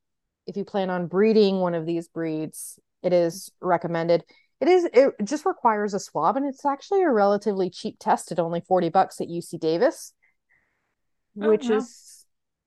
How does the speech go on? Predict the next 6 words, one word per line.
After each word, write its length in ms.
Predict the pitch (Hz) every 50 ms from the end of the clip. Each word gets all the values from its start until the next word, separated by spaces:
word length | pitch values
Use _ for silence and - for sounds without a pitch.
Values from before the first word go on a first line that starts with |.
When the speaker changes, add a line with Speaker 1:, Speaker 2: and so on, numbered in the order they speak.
| _ _ _ _
Speaker 1:
you 140 | 233 254 247
know, 140 | 208 208
reasonably 520 | 240 240 226 233 226 233 - 254 240 262 254
priced 380 | 262 - 339 415 427 - - _
for 300 | - 170 160 160 160 - _ _ _ _ _ _ _ _ _ _ _ _ _ _ _ -
Speaker 2:
For 240 | 196 233 233 185 165